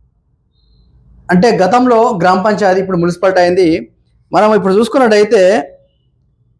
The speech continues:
ఎంఆర్ఓ, ఎంఆర్ఓకి ఎన్నో, ఎన్నిసార్లు చెప్పినా కానీ అక్రమ కట్టడాలు కానీ, ఇక్కడ చూసుకున్న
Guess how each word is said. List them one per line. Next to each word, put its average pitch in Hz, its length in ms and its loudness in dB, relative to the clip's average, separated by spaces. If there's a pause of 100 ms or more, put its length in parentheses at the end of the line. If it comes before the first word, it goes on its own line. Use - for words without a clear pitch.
(560)
ఎంఆర్ఓ, 226 640 0 (1200)
ఎంఆర్ఓకి 294 580 4
ఎన్నో, 294 320 2
ఎన్నిసార్లు 277 460 2
చెప్పినా 247 320 0
కానీ 226 580 -2 (1040)
అక్రమ 269 360 0
కట్టడాలు 226 360 0
కానీ, 175 220 0
ఇక్కడ - 760 -6
చూసుకున్న 277 680 0